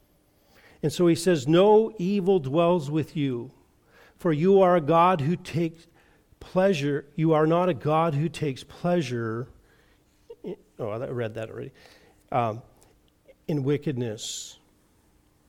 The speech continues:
"No evil dwells with you. The boastful shall not stand before your eyes." Those who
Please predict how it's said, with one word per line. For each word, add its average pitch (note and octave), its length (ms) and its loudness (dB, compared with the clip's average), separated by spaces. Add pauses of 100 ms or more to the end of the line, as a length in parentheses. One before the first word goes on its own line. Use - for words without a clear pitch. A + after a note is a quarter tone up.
(2500)
"No E3 320 2
evil E3+ 300 -2
dwells D#3 340 2
with C#3+ 260 -8
you. C#3+ 100 -2
The C3+ 100 0
boastful D#3 760 2
shall E3 300 0
not D3 260 -2
stand C#3+ 1120 -2 (640)
before B2 960 0 (640)
your C3 240 0
eyes." A#2 840 -4 (2250)
Those F3 400 4
who F3 460 2